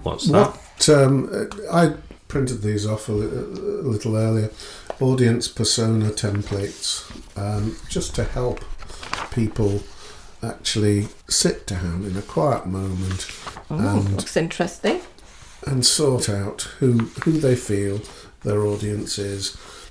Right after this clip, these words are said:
Speaker 2: So if you're business to business, wh-, who's the, what's the job title? What, what's the job function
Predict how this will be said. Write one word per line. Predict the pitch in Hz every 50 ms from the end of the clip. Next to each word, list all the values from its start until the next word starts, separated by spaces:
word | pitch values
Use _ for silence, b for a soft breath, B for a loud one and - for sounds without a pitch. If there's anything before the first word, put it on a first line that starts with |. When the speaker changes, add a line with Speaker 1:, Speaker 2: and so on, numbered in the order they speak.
| B
Speaker 2:
So | - - - 131 127 123 131
if | 151 143 - -
you're | 170 175
business | - 214 - - 131 104 -
to | - -
business, | 101 - 98 90 - - 104 123 - - - - - - - -
wh-, | 139 175 - - 160
who's | 226 220 214 196 - -
the, | 175 156 151 143 139 127 123 -
what's | 139 165 - - - -
the | 156 131
job | - 127 127 143 135 -
title? | - - 120 107 104 101 - 101 101 107
What, | 123 151 - -
what's | 160 165 165 - -
the | 135 131
job | 135 131 123 123 120 -
function | - - - - 127 131 - - - - - - 95 90 90 90